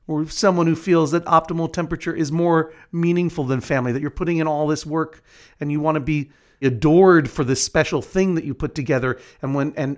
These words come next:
after you've finished plating it, that no one's there to, to ooh and ah over it. It offends you. Now,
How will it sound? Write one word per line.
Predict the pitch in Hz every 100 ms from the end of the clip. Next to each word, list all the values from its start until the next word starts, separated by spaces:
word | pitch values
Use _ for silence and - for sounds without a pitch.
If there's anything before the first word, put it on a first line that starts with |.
| -
after | 156 190 -
you've | 151 131
finished | - 202 196 - - _
plating | - - 233 214 196 156
it, | 131 135 - _ _ _ _ _ _ _ _ _
that | 156 165
no | 185
one's | 180 170
there | 175 185
to, | 165 139 127 175 -
to | 170 170
ooh | 190 175
and | 165 -
ah | 190 196
over | 190 151 131 131
it. | 123
It | 156 147
offends | 156 - - 208 214 190 131
you. | 101 80 - _ _
Now, | 185 160 110